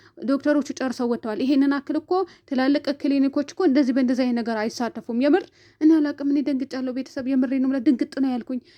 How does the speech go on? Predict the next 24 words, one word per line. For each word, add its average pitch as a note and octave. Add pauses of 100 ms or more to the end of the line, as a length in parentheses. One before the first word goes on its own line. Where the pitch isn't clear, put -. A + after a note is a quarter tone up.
(180)
እናንተ። D#4+ (720)
እንደ C4+
ዛሬ C#4
ደንግጬ B3
ራሱ A#3+
አላቅም። A#3 (160)
ሰላም E4+
ሰላም D#4+
ቤተሰብ፣ D#4+
እንዴት C#4+
ዋላችሁ? C4+
ደህና B3
ናችሁ? B3+
ከኔ C4
ጋር A3+
ሁሉ G#3+
ሰላም G3+
ነው። C4+
ላይክ፣ C#4
ሼር፣ D4
ሰብስክራይብ C4
እያደረጋችሁ A#3+
እስከ -
መጨረሻ A3+